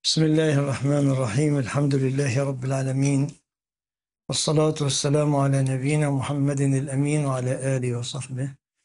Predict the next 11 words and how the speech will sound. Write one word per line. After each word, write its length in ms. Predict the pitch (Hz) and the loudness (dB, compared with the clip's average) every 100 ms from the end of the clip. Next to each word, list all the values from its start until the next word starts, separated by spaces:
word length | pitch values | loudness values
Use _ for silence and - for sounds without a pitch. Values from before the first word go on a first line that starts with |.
| _ _ _ _ _ - | _ _ _ _ _ -2
ومن 280 | 147 151 147 | 2 2 2
دعا 200 | 156 156 | 2 2
بدعوته 800 | 143 139 135 143 147 131 131 139 | 0 0 0 0 -2 -2 0 -2
واستنى 460 | 127 - 147 147 | -2 -2 2 2
بسنته 760 | 131 120 131 135 139 135 135 120 | 0 -2 0 0 0 0 -2 -2
واهتدى 360 | - 147 139 | -2 0 0
بهديه 540 | 123 127 143 127 135 139 | 0 -2 -2 -2 -4 -2
إلى 100 | 131 | -2
يوم 200 | 123 120 | -2 -2
الدين، 320 | 131 147 147 | 0 0 2
وبعد. 400 | 139 156 123 | 2 0 -2